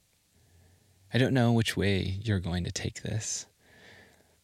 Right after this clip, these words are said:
And quite frankly, it's not my responsibility. <laughs>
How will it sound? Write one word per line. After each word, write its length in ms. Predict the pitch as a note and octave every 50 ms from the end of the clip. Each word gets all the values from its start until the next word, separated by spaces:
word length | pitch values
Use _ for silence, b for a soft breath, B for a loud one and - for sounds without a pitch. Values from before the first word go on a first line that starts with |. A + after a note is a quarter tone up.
| _ _ _ _ _ _ _ _ _ _ _ _ -
And 140 | - G#2+ -
quite 180 | - B2 G#2
frankly, 480 | - - - C3 B2+ - B2+ A2+ - - _ _ _ -
it's 240 | - A2+ - - -
not 160 | C3+ C3+ A#2+
my 160 | B2+ B2+ C3+
responsibility. 960 | C3 B2 A#2 - - - - A#2+ G#2+ - - B2+ A2+ A#2+ C3 B2 G#2 - -
<laughs> 180 | - - -